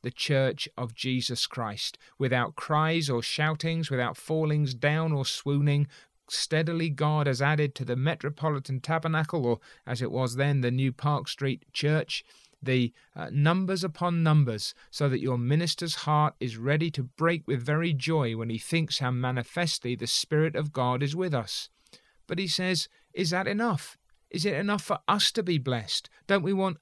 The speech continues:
others to be blessed also, others to know the,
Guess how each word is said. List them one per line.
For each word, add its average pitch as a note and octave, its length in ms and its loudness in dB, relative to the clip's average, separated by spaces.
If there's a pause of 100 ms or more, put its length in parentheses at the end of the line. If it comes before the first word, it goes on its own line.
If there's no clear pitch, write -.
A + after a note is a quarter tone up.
others G#3+ 520 2
to E3+ 100 -2
be D#3 140 2
blessed C3 560 0 (180)
also, F3 560 2 (240)
others G#3+ 400 2
to G3 140 -4
know D3+ 340 4
the, B2+ 220 2